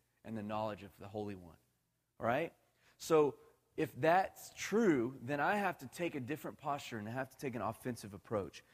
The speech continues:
See, defense mostly reacts to what the offense is doing. And a lot of us, you know,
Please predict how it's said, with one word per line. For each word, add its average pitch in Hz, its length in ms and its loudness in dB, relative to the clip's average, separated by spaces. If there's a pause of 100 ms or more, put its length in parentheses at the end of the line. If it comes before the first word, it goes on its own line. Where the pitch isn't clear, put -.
(400)
See, 165 180 2
defense 160 680 2
mostly 165 380 2
reacts 143 480 4
to 151 120 0
what 131 180 2
the 123 100 0
offense 131 420 4
is 120 140 -8
doing. 131 380 -2 (2000)
And 156 240 0
a 151 80 6
lot 147 240 8
of 160 120 8
us, 127 300 0 (140)
you 143 160 0
know, 143 220 2